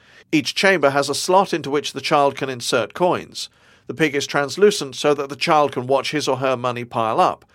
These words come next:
The pig is a big hit with kids, and even some adults have clamored to get one. At the end of the course, parents are invited into the classroom. A mock press conference featuring the financial planner is held so that parents and kids can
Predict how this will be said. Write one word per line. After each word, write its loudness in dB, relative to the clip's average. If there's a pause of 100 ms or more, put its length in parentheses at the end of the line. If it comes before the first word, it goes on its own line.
(240)
The -6
pig 4
is 2
a 2
big 4
hit 0
with -8
kids, 2 (220)
and 0
even 0
some 2
adults -2
have -6
clamored -2
to -10
get -2
one. -16 (680)
At 0
the 6
end 2
of 0
the -6
course, -2
parents 0
are 0
invited -2
into -12
the -16
classroom. -2 (440)
A -2
mock 0
press 2
conference 0
featuring 0
the -2
financial 0
planner 2
is -4
held 2
so 2
that 0
parents 0
and -14
kids 0
can -2